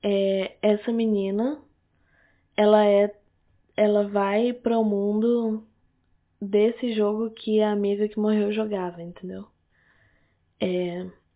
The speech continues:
só que aí ela vai pra lá como a vilã do jogo. E aí ela lembra de toda a história da vilã, o que a vilã fazia pra tornar vilã e tal. E ela pensava, tipo, "Cara,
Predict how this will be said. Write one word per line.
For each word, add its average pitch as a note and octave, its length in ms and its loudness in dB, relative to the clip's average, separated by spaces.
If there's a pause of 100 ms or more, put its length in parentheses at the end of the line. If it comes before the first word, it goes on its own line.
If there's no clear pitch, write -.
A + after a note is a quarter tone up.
(380)
só G#3+ 120 0
que G#3 120 -2
aí G#3 60 2
ela G#3+ 180 4
vai A3 200 4
pra A3 180 2
lá G#3+ 400 2
como A3 280 -4
a A3 80 2
vilã A#3+ 480 2
do B3+ 120 0
jogo. F#3+ 480 -6 (840)
E G#3+ 160 4
aí G3+ 320 4
ela A3 220 4
lembra G#3+ 520 2
de G#3+ 140 -6
toda G#3+ 240 -2
a A#3 40 0
história G#3 460 -2
da G3+ 160 2
vilã, G3 600 -4 (160)
o G#3 60 -6
que G#3 120 0
a G3 40 0
vilã G#3 260 0
fazia G3 320 -2
pra G3+ 140 -4
tornar G3+ 300 -4
vilã G3 340 -2
e F#3+ 40 -6
tal. F#3 260 -4
E F#3+ 60 -2
ela F#3+ 180 -2
pensava, G3 460 -6
tipo, G3+ 240 -18
"Cara, G#3 380 -2